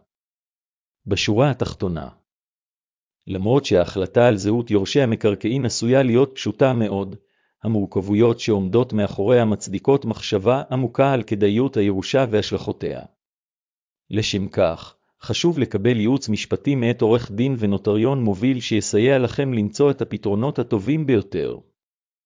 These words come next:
משרד עורכי דין אחיה וקסלבאום המתמחה בדיני מקרקעין, דיני צוואות וירושות ומשמש גם נוטריון מוסמך לשירותי נוטריון,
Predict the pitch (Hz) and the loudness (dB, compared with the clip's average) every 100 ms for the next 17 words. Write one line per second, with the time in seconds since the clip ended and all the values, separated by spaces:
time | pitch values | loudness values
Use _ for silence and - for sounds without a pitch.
0 | _ _ _ _ - - - 151 123 90 | _ _ _ _ -8 -6 2 4 4 0
1 | - 120 101 107 101 90 123 117 98 - | 0 0 2 0 0 -4 0 2 0 -4
2 | 107 98 101 123 117 113 107 - 143 120 | -6 0 0 2 -2 -2 -4 0 0 0
3 | 95 110 131 120 117 104 - 92 90 73 | 0 0 0 -2 0 -2 -2 -6 -6 -8
4 | - _ _ _ _ 104 104 127 127 107 | -14 _ _ _ _ -4 0 0 0 0
5 | 92 104 147 101 104 98 - 139 120 104 | 2 2 2 0 -2 -2 2 2 2 -2
6 | 101 - 101 135 - 110 110 117 - 101 | -4 -2 0 -2 0 0 2 0 0 2
7 | 113 135 107 101 117 139 - 110 104 107 | 2 0 -2 -4 -2 -4 -2 -4 -2 -2
8 | 95 113 120 107 95 98 90 98 82 - | -2 -2 0 -2 0 -2 0 -2 -4 -10